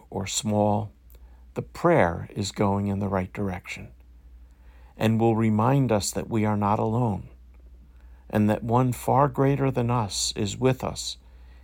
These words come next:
in whatever struggles or challenges we face.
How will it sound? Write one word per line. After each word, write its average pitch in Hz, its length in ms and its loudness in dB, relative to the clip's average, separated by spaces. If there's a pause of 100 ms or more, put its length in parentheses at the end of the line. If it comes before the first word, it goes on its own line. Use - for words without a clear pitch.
(160)
in 104 160 0
whatever 117 380 0
struggles 123 760 -2 (180)
or - 160 -2
challenges 95 720 -4
we 92 160 -4
face. - 540 -10